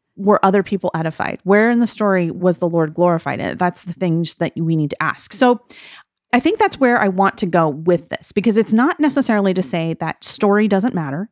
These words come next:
'cause it does. And we see really good ways in which story is used in Scripture. But I have three things that I think we can ask ourselves when it comes to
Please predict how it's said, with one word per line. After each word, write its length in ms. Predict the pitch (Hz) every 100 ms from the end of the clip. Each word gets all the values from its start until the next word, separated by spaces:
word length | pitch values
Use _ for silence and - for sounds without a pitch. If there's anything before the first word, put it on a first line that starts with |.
| -
'cause 160 | 170
it 80 | 196
does. 420 | 190 135 190 - -
And 120 | 185
we 80 | 170
see 320 | 165 - 208 180 160
really 280 | - 226 190
good 380 | 185 190 160 151 - - -
ways 380 | 170 190 202 196
in 100 | 175
which 340 | 170 - - -
story 520 | - - 185 170 165 -
is 240 | 202 214
used 500 | 160 160 175 214 - - 185
in 100 | 175
Scripture. 580 | - 151 - - 202 214 _ _ _
But 200 | 220 233 226
I 120 | 233
have 360 | 220 262 262 -
three 340 | - 233 277
things 380 | 311 226 180 170
that 100 | 185
I 80 | 170
think 240 | - 208
we 80 | 240
can 180 | 208 185
ask 320 | 165 160 - 139
ourselves 680 | 139 - - - 180 - _ _ - - -
when 180 | 208
it 100 | 196
comes 460 | - - 208 220 -
to 420 | - 180 165 165